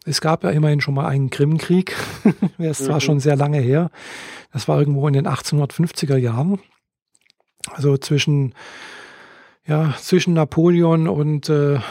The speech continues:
Speaker 1: dem Ersten Weltkrieg war das so der allererste, m, sozusagen moderne Krieg, kann man sagen, wo es dann also auch schon Telegrafen damals gab und auch modernere Waffen. Also,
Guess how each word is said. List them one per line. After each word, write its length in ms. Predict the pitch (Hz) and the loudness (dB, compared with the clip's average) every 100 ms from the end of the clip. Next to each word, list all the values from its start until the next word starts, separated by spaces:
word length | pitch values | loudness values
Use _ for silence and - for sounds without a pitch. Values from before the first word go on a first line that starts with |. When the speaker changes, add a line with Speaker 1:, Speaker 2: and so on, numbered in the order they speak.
| - | -4
Speaker 1:
dem 100 | 151 | -2
Ersten 300 | 143 - 139 | -2 -2 0
Weltkrieg 440 | 131 160 - 160 | 0 0 -2 -2
war 120 | 151 143 | 0 0
das 160 | 143 | 0
so 100 | 151 | 0
der 380 | 151 151 - - | 0 0 -2 -2
allererste, 840 | 165 185 156 - 160 151 147 147 - - _ 202 | 0 0 -2 -2 2 2 2 0 -6 -18 _ -20
m, 380 | 170 135 135 | -12 -10 -8
sozusagen 560 | 131 165 - 143 147 143 | -6 -6 -6 -4 -2 2
moderne 480 | 147 139 147 160 156 | 2 2 2 2 2
Krieg, 520 | - 143 180 - - - | 0 0 0 -2 -12 -12
kann 140 | - 160 | -6 -4
man 100 | 165 | -2
sagen, 420 | 160 156 165 185 - - - - - - - | -2 -2 0 -2 -4 -18 -20 -18 -20 -16 -2
wo 100 | 143 | 0
es 80 | 147 | 2
dann 120 | 143 | 2
also 220 | 139 147 | 0 0
auch 120 | 139 | -2
schon 140 | - 139 | -2 -2
Telegrafen 600 | 131 131 - 135 151 180 | -2 -2 -2 -4 -2 0
damals 360 | 170 165 165 - | 0 0 -2 -2
gab 300 | 151 151 - | -2 -2 -2
und 160 | 147 | -2
auch 120 | - | -2
modernere 580 | 127 143 143 143 139 135 | 0 0 0 0 0 0
Waffen. 280 | 131 135 185 | -2 -2 -2
Also, 340 | 170 147 151 | -2 -2 -4